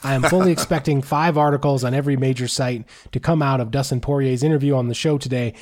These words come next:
Speaker 1: and another three to come out of Israel Adesanya's." Uh, this is an interesting point that, like,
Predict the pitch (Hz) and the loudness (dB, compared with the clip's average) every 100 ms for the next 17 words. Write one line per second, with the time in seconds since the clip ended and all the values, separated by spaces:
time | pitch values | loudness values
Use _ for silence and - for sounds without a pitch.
0 | - 127 131 151 139 120 196 185 127 123 | -6 0 2 2 2 0 2 2 0 0
1 | 139 127 123 117 123 117 117 113 110 110 | 0 0 0 -2 -2 -2 -4 -4 -6 -4
2 | 151 127 104 101 - - - - 131 123 | -4 -4 -6 -10 -18 -20 -20 -10 -6 -4
3 | 123 190 185 233 226 214 226 185 285 220 | -2 -2 0 2 2 2 0 2 0 0
4 | - 147 147 139 - | 0 0 0 -2 -4